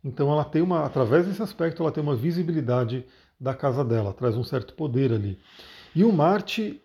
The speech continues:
está em queda, porque ele está em Câncer, ele tá num lugar que ele não gosta muito. Mas através desse aspecto com a Lua,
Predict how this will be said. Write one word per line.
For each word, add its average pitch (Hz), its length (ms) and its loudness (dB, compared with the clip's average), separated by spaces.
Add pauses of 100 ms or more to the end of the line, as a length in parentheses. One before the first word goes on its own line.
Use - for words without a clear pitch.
(100)
está 190 680 0
em 170 100 -4
queda, 143 480 0
porque 123 240 -8
ele 131 80 -4
está 135 180 -8
em 156 80 -4
Câncer, 156 500 0
ele 120 180 -2
tá 143 120 0
num 135 100 0
lugar 139 200 2
que 170 80 -2
ele 156 80 0
não 170 100 2
gosta 147 320 2
muito. 151 420 0 (640)
Mas 175 360 0
através 156 760 0
desse 147 240 0
aspecto 147 420 -4
com - 120 -6
a 196 40 0
Lua, 160 360 0